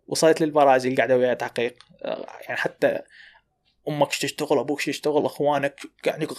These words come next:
أخذوا كل شيء مني. بعدين دخلوني، ماشي، يعني اقتنعوا إنه أنا شوي، يعني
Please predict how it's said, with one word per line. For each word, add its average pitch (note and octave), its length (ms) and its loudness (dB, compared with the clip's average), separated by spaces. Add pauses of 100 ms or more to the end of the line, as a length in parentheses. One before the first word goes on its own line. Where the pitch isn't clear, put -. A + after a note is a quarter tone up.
(160)
أخذوا F3 220 6
كل F3 200 6
شيء - 200 -4
مني. - 340 -8
بعدين F3 360 2
دخلوني، F3 580 0 (100)
ماشي، C#3+ 320 -8
يعني C#3 240 -2
اقتنعوا C3+ 440 2
إنه B2+ 220 -4
أنا B2 180 -8 (180)
شوي، G3+ 140 10
يعني F3+ 300 8